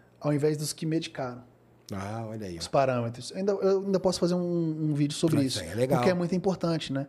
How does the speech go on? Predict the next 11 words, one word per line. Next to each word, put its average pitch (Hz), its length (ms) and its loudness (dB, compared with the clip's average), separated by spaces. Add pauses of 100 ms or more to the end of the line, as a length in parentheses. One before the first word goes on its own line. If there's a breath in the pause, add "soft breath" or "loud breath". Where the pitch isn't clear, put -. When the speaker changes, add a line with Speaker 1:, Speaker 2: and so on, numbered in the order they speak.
(100)
Speaker 2:
É. 92 380 -6
Speaker 1:
Então, 147 240 2
assim, 143 420 2 (320 loud breath)
a, 135 400 -2
a 143 40 4
melhora 170 500 2
com 156 220 2
a 151 40 2
atividade 135 520 2
física 165 420 0
pra 127 320 2